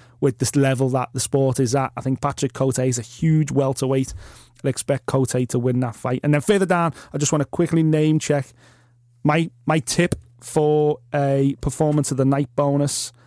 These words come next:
and that is Miles Jury, the featherweight, against Mike Del-, uh, Della Torre. Great fight. We haven't seen Miles Jury for well over a year now.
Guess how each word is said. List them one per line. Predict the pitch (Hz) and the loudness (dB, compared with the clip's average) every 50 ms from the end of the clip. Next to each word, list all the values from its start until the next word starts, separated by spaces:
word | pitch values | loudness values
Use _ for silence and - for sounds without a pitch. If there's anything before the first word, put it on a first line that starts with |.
| _ _ - | _ _ -2
and | 139 135 135 | 0 0 0
that | 127 131 139 | 0 0 -2
is | 131 107 | -2 0
Miles | - 131 135 139 139 143 143 139 143 131 113 | 2 2 2 2 2 2 0 0 0 -2 -2
Jury, | - - 139 139 135 135 139 139 143 147 - | -2 0 0 2 2 2 2 2 0 -2 -4
the | - - | -6 -8
featherweight, | - - - - 143 135 127 139 135 139 139 131 135 | -8 -8 -6 -4 -2 -2 0 0 0 -2 -2 -2 -4
against | 131 127 123 - 127 | -4 -4 -4 -4 -4
Mike | 127 127 131 - - | -4 -4 -4 -4 -4
Del-, | - 127 131 - - - - - - _ - | -4 -4 -4 -4 -8 -14 -20 -20 -16 _ -4
uh, | 135 127 123 127 | -2 -2 -2 -2
Della | 123 127 139 139 127 | -2 -2 -2 -2 -2
Torre. | - - 143 147 147 139 - - - - _ _ _ _ _ _ _ _ _ _ _ - - - _ _ _ | -2 -2 0 0 0 -2 -6 -12 -20 -20 _ _ _ _ _ _ _ _ _ _ _ -20 -20 -20 _ _ _
Great | - 190 208 202 - | 0 2 2 2 2
fight. | - - 165 160 165 | 0 2 2 2 2
We | 160 170 | 2 2
haven't | 175 190 175 | 2 2 2
seen | - 185 175 | 2 4 4
Miles | 170 170 165 165 160 143 | 4 4 4 2 0 0
Jury | - 160 151 147 147 151 151 | 2 2 4 4 4 2 0
for | 135 - - - 151 139 135 131 131 127 127 120 - | -2 -2 -2 0 2 2 2 2 2 2 2 0 0
well | 127 139 139 139 | 0 0 2 2
over | 139 139 127 123 135 | 2 2 2 2 2
a | 127 | 2
year | 123 120 117 139 139 143 147 143 | 2 2 2 2 4 4 4 2
now. | 143 135 120 117 | 0 0 -2 -4